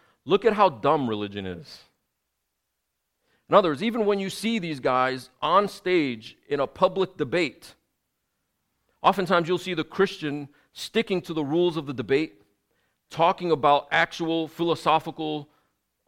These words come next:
um, uh, propositions. And then on the other side, you'll have a Christopher Hitchens, you'll have a Lawrence Krauss, you'll have a Sam Harris, and all they do is poke shots. Read the Old Testament.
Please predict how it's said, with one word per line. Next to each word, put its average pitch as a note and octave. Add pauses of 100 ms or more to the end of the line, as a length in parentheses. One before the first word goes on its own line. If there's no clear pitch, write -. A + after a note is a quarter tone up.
um, G2+ (800)
uh, F#2+ (1900)
propositions. E3+ (1300)
And C#3
then F3
on F3
the D#3+
other E3+
side, D3
you'll C#3+
have C#3+
a B2
Christopher C3+
Hitchens, C3
you'll A2+
have A2+
a G#2 (300)
Lawrence B2
Krauss, A#2+
you'll A2
have A2
a G#2+
Sam A#2
Harris, A#2 (480)
and B2+
all D3
they F3+
do C#3+
is C3
poke -
shots. - (240)
Read F#3
the F3+
Old F3
Testament. D#3